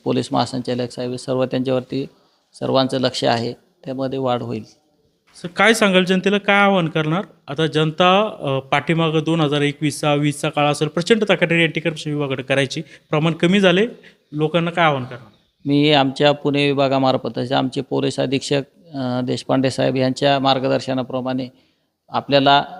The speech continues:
Speaker 1: सांगू इच्छितो की आपण निसंकोचपणे आमच्या विभागाकडे तक्रार करा. आपल्याला कुठलाही आमच्याकडून वैयक्तिक त्रास होत नाही किंवा आपलं नाव देखील शक्यतो गोपनीयच राहतं,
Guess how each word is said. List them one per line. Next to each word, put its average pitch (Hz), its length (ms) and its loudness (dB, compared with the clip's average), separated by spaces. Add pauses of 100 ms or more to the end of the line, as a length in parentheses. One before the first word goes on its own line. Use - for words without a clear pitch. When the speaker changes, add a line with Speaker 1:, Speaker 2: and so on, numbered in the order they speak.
Speaker 1:
सांगू 143 300 0
इच्छितो 131 280 -4
की 131 80 -2
आपण 156 420 2 (360)
निसंकोचपणे 151 800 2
आमच्या 143 280 2
विभागाकडे 139 520 2
तक्रार 135 380 4
करा. 135 340 2 (640)
आपल्याला 143 380 0
कुठलाही 160 400 4
आमच्याकडून 160 600 2 (100)
वैयक्तिक 147 460 -4
त्रास 147 260 2
होत 147 200 -2
नाही 139 160 -2
किंवा 151 140 2
आपलं 160 260 2
नाव 160 140 6
देखील 160 320 -2
शक्यतो 165 600 -4 (340)
गोपनीयच 165 400 4
राहतं, 143 420 4